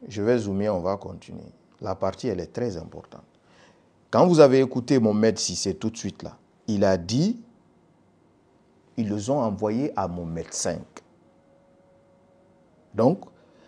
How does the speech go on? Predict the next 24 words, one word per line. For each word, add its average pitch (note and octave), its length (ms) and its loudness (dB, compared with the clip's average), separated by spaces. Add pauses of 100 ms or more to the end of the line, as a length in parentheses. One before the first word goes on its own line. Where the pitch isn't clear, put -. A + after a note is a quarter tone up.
(180)
à A2 140 4
partir - 580 0
de B2 100 4
mon G#2 160 2
médecin, G2 460 2 (140)
ils A#2+ 100 2
vont D3+ 220 2
les D3 160 4
bander B2 500 4
les F2 340 -4
yeux, D3 280 4 (1400)
ils A#2+ 100 2
vont D3+ 260 6
marcher, A#2+ 640 0 (1900)
et F#2+ 100 -2
puis C3 240 2
ils G#2+ 80 6
vont A#2+ 160 6
monter A2 600 0 (260)
à G#2 120 -2
bord A#2 520 6
d'un C3 240 0
Zodiac. E2 500 -6 (920)
Donc, C3 260 -4